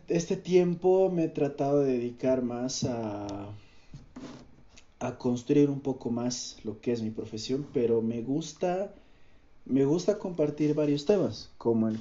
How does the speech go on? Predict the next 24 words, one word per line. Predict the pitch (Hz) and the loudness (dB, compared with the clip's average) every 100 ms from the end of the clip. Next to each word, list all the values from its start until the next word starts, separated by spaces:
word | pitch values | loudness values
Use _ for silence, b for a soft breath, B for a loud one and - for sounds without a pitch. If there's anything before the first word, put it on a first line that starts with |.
| - | -4
que | 117 110 107 107 104 98 | 0 2 2 -2 -2 -4
hoy | - 135 143 | 0 2 2
les | 135 127 | 2 0
voy | 123 123 | 2 2
a | 113 | 2
ir | 113 120 123 139 - - - - | 2 2 2 0 -6 -20 -20 -10
más | 123 127 123 139 | -2 0 0 -2
o | |
menos | 120 120 120 110 - - | -2 -2 -4 -4 -8 -12
contando | - 113 110 117 117 135 | -10 -8 -6 -4 -2 -2
algunas | 135 123 110 | -4 -4 -8
cosas | - 113 - | -12 -16 -14
que | - | -12
son | 123 127 | -6 -2
de | 123 | -2
mi | 120 | -2
país, | 110 123 127 170 - - b b b b b b b - | -4 -2 0 0 -4 -14 b b b b b b b -2
eh, | 110 107 107 110 | 0 2 0 -2
para | 139 160 | 0 0
hacer | - | 4
un | 240 226 | 4 6
poco | 240 226 | 4 6
de | 175 | 0
introducción, | 156 170 170 185 - 196 180 | 0 0 2 2 2 0 0